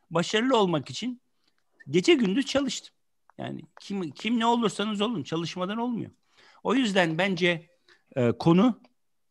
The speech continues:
e, aile üyeleri, e, bu business lideri tanımına uyuyor mu, uymuyor mu? Uymuyorsa, e, işin sahibinin oğlu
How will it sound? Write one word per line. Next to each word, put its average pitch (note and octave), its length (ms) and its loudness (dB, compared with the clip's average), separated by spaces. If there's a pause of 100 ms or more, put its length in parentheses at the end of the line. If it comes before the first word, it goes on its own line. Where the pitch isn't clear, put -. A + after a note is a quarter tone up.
(140)
e, - 40 -6
aile D3+ 720 6
üyeleri, D3 640 4 (460)
e, A2+ 360 2 (1400)
bu C3 380 -2
business D3+ 600 2
lideri C3 400 4
tanımına D3 440 2
uyuyor F#3 440 4
mu, G#3+ 120 0 (100)
uymuyor D3+ 340 4
mu? - 220 -12 (500)
Uymuyorsa, E3 800 2 (460)
e, G#2 180 -4
işin C3+ 300 -2
sahibinin D3+ 840 0
oğlu C#3+ 520 0